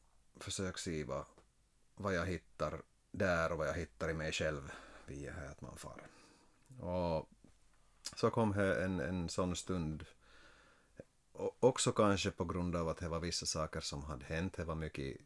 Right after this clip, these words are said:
eh, min farsa hade just dött och, och fammo hade dött och fammos syster hade dött och bror hade dött. Och det var som allihop nästan från, eh,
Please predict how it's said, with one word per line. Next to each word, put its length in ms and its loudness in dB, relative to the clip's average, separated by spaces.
eh, 400 -12
min 120 -12
farsa 380 -2
hade 180 -2
just 160 -8
dött 400 -6
och, 320 -2
och 300 -6
fammo 340 -2
hade 300 -6
dött 320 -12
och 80 -8
fammos 540 -8
syster 440 -6
hade 300 -8
dött 320 -12
och 220 -6
bror 300 -6
hade 280 -6
dött. 260 -8
Och 60 2
det 80 6
var 80 2
som 200 6
allihop 640 4
nästan 460 -2
från, 360 -4
eh, 380 -6